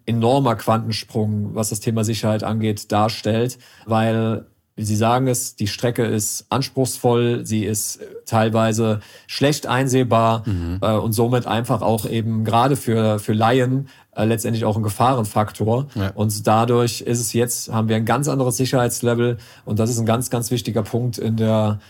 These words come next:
Speaker 1: in der Nürburgring-Geschichte, den wir gerade aktuell erleben.
Speaker 2: Zweitausendsiebenundzwanzig ist ja Jubiläumsjahr für den Nürburgring. Er wird hundert Jahre alt werden.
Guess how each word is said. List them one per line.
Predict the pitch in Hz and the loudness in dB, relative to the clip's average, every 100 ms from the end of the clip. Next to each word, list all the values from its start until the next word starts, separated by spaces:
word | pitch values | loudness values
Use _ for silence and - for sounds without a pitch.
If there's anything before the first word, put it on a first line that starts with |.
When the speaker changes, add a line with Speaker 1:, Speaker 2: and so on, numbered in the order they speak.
| - | -16
Speaker 1:
in | - 120 | -4 0
der | 117 | 2
Nürburgring-Geschichte, | 127 127 - 110 107 127 113 113 | 2 2 0 -2 0 0 -2 -2
den | 104 104 | -2 -2
wir | 104 | -4
gerade | - 107 107 104 101 | -2 -2 0 -2 -2
aktuell | 104 - 104 95 101 101 - - | -6 -6 -4 -2 -2 -6 -10 -6
erleben. | 104 104 101 98 _ _ | -2 -2 -4 -10 _ _
Speaker 2:
Zweitausendsiebenundzwanzig | - 117 147 156 147 135 113 147 143 107 92 123 160 - 143 131 127 | -4 0 2 2 2 2 2 2 2 2 2 2 0 0 -2 -2 -4
ist | 113 - 131 - | -4 -2 -2 0
ja | 127 | 2
Jubiläumsjahr | 120 117 117 104 120 131 107 - 101 95 98 | 2 2 2 2 2 2 2 0 0 2 0
für | 95 | 0
den | 104 | 2
Nürburgring. | 107 107 98 98 95 | 2 2 2 0 0
Er | 104 | -2
wird | 107 | -2
hundert | 120 127 101 | 0 0 0
Jahre | 104 120 120 | 0 0 0
alt | 90 95 | 0 -2
werden. | 90 90 87 82 | 0 0 0 -4